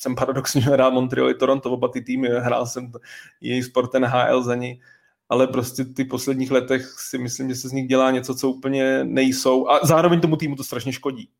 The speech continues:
Já si myslím, já jsem naprosto přesvědčený, že to, co se kolem nich vytváří, prostě ten, ten tlak na ty hráče je tam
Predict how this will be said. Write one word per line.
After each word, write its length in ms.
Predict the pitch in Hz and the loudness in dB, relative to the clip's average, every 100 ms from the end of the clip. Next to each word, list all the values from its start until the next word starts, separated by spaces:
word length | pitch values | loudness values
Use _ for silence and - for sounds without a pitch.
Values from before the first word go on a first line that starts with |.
| 117 | -10
Já 100 | 113 | -10
si 140 | 123 | -8
myslím, 260 | 120 123 127 | -10 -4 -2
já 100 | 117 | -2
jsem 220 | 127 123 127 | -4 -6 -8
naprosto 360 | 120 120 - | -6 -10 -12
přesvědčený, 580 | - 120 123 - 123 120 | -14 -10 -10 -8 -8 -6
že 100 | 123 123 - - | -6 -10 -18 -8
to, 100 | 123 | -8
co 160 | 131 | -6
se 200 | 123 135 123 - - | -4 -4 -4 -16 -8
kolem 220 | - 131 | 2 4
nich 120 | 131 117 | 4 0
vytváří, 540 | 123 120 123 120 123 | -2 4 4 4 -2
prostě 260 | 113 110 127 | -6 -8 -4
ten, 300 | 123 123 120 _ | -4 -4 -8 _
ten 220 | - 117 113 | -8 -6 -2
tlak 180 | 127 | -2
na 100 | 127 | 0
ty 140 | 127 131 | 0 2
hráče 360 | 123 117 117 | 2 2 0
je 40 | 127 | 0
tam 200 | 127 | 0